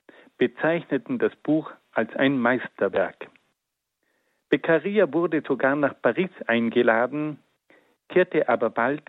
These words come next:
wieder nach Mailand zurück. Beccaria unterrichtete das Fach Wirtschaft an den berühmten palatinischen Schulen in Mailand.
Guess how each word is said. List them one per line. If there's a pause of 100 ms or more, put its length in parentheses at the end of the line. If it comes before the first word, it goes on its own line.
wieder (100)
nach
Mailand (140)
zurück. (1600)
Beccaria
unterrichtete (540)
das (180)
Fach (180)
Wirtschaft (500)
an
den
berühmten
palatinischen
Schulen
in
Mailand.